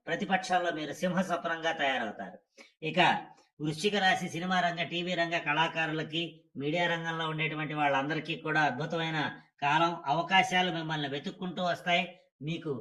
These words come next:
పురస్కారాలు కూడా లభిస్తాయి. ఇటువంటి శుభ పరిణామాలు గోచరిస్తున్నాయి. విదేశాల్లో ఉండేటువంటి వృశ్చిక రాశి వాడికి ఈ సంవత్సరం తప్పనిసరిగా గ్రీన్ కార్డు అనేటువంటిది వచ్చి తీరుతుంది. ఈ విషయంలో సందేహం లేదు. ఖచ్చితంగా ప్రయత్నం చేయవచ్చు. హెచ్ వన్ బి గాని, అలాగే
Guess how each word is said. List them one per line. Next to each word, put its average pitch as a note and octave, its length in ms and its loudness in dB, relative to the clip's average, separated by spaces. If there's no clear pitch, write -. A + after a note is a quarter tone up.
పురస్కారాలు E3 640 2
కూడా C3 220 2
లభిస్తాయి. A#2+ 560 -4
ఇటువంటి C#3 340 -4
శుభ C#3 160 -6
పరిణామాలు C#3 520 0
గోచరిస్తున్నాయి. D#3+ 800 -2
విదేశాల్లో F#3 560 2
ఉండేటువంటి E3+ 460 -2
వృశ్చిక C#3+ 320 -8
రాశి F3 260 2
వాడికి E3 400 -2
ఈ C#3+ 100 -4
సంవత్సరం D#3 460 0
తప్పనిసరిగా E3 720 0
గ్రీన్ D#3 260 -2
కార్డు D#3+ 220 -2
అనేటువంటిది D3 560 -4
వచ్చి D3 360 -6
తీరుతుంది. E3+ 580 -2
ఈ E3 100 -2
విషయంలో D3 440 -4
సందేహం D#3+ 540 2
లేదు. E3+ 240 2
ఖచ్చితంగా E3 500 0
ప్రయత్నం D#3+ 380 -2
చేయవచ్చు. F3 480 2
హెచ్ D3+ 220 -6
వన్ F3 160 -2
బి E3+ 60 2
గాని, D#3+ 320 0
అలాగే D#3 400 2